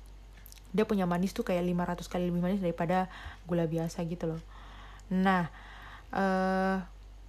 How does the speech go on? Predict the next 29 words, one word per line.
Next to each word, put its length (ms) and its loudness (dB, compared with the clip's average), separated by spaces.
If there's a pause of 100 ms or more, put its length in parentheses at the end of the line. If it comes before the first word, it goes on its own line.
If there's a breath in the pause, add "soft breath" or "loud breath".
(880)
tadi 180 4
tuh 160 0
sudah 240 4
jelaskan 400 4
tuh 240 -2 (400)
tentang 480 0
apa 160 -4
namanya. 640 -2
Oh 100 12
iyo, 560 8 (360 loud breath)
dia 120 6
punya 240 4
efek 240 2
apa 160 4
saja. 560 4
Kalau 160 6
lemak 400 6
itu, 560 10 (160)
kalau 160 4
kebanyakan 480 4
makanan 320 2
lemak 240 2
kita 160 2
bisa 160 2
hipertensi, 880 2
terus 240 0
garam, 400 2 (240)
eh, 80 2
sorry, 320 0